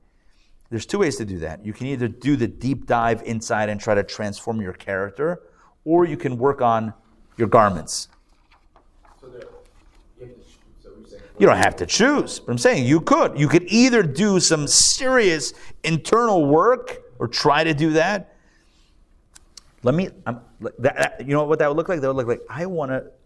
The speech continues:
Speaker 1: I don't wanna become triggered by my triggers anymore. Or I no longer wanna want what I want. Let me know how that works out for you. That may, that may take a while.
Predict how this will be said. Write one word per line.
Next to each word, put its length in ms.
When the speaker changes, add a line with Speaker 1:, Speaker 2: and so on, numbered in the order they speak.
Speaker 1:
I 220
don't 400
wanna 260
become 500
triggered 720
by 100
my 120
triggers 380
anymore. 420
Or 140
I 140
no 260
longer 360
wanna 300
want 560
what 220
I 80
want. 420
Let 160
me 60
know 100
how 100
that 140
works 240
out 160
for 120
you. 140
That 200
may, 240
that 200
may 160
take 300
a 60
while. 420